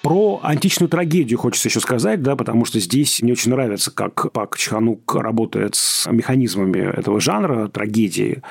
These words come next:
И здесь интересно, что он их тоже переворачивает и какие-то вещи усиливает, а какие-то вещи ослабляет. Ведь у героев трагедии есть очень важные такие два механизма, два отличительных признака. Это трагическая вина и трагическое незнание.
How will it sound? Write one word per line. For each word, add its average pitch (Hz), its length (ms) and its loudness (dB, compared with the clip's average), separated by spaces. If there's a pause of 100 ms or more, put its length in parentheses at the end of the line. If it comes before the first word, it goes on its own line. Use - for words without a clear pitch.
(160)
И - 80 0
здесь 107 200 -2
интересно, 135 460 0
что 110 380 0
он 104 160 0
их - 180 -2
тоже 101 340 0 (120)
переворачивает 110 720 -2 (400)
и 107 300 2
какие-то 113 320 -2
вещи 107 400 0
усиливает, 101 680 0 (280)
а 107 160 -6
какие-то 113 340 -2
вещи 104 420 2 (120)
ослабляет. 104 760 -2 (220)
Ведь - 320 0
у 156 80 0
героев 139 320 2
трагедии 170 480 2
есть 147 340 2
очень 107 380 2
важные 113 400 2
такие 101 260 -2
два 104 140 0
механизма, 135 680 2
два 107 280 -2
отличительных 110 600 -2
признака. 110 600 -2 (360)
Это 120 220 0
трагическая 113 600 0
вина 185 420 0
и 160 80 0
трагическое 107 640 -2
незнание. - 460 -4